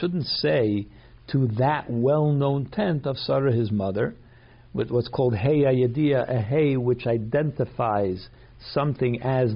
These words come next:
the well-known one. Was Badait, Ba-, Badait Ashti Shen Yedua Vemets Oil Dasis. Because when it says an, a Hey at the beginning, it indicates that this is already a well-known tent.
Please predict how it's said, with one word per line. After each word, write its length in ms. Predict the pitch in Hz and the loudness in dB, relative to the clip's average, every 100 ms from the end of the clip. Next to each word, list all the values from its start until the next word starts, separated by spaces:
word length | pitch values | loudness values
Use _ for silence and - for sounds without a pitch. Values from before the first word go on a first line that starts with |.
| 113 | 0
the 140 | 127 | 2
well-known 800 | 123 127 127 131 120 110 107 107 | 4 4 2 2 2 2 2 2
one. 320 | 117 156 - - - - - - - - - - | 0 -2 -6 -14 -20 -20 -20 -20 -20 -20 -20 -6
Was 120 | 104 107 | -4 -2
Badait, 720 | 127 123 185 180 143 139 - 139 | -2 -2 0 2 2 0 -2 0
Ba-, 320 | 139 139 - | 2 2 0
Badait 600 | 135 131 165 165 156 - - | -2 -2 2 2 2 -2 -4
Ashti 420 | 131 - - 131 113 | -2 -2 -2 -2 0
Shen 200 | 131 127 | 0 2
Yedua 680 | 120 110 151 143 135 123 110 | 2 4 4 6 4 4 2
Vemets 380 | 139 131 - 143 | 0 0 -2 0
Oil 220 | 135 127 | 2 2
Dasis. 560 | 110 - 92 90 - - - - - | 0 -4 -10 -10 -14 -20 -20 -14 -4
Because 200 | 123 120 | -2 0
when 140 | 131 | 0
it 80 | 131 | 0
says 240 | 175 170 | 0 0
an, 200 | 143 127 - | 2 -2 -4
a 200 | 123 117 | -4 -2
Hey 300 | 95 147 151 | 0 2 2
at 100 | 131 | 2
the 40 | 117 | -2
beginning, 640 | 131 143 190 160 127 131 - - - - - - | -2 0 2 2 0 -4 -8 -20 -20 -20 -8 0
it 280 | 151 156 - | 0 -2 -4
indicates 720 | 185 196 180 117 127 127 120 | -2 0 -2 -2 0 2 0
that 200 | 127 123 | -2 -2
this 240 | 175 170 175 | 0 -2 -2
is 120 | 143 | -2
already 440 | 131 131 165 151 - | -2 0 0 0 0
a 220 | 139 143 | 2 2
well-known 840 | 131 139 156 156 147 143 143 139 127 | 2 2 4 4 2 2 2 0 -2
tent. 380 | - 131 95 | -4 -4 -4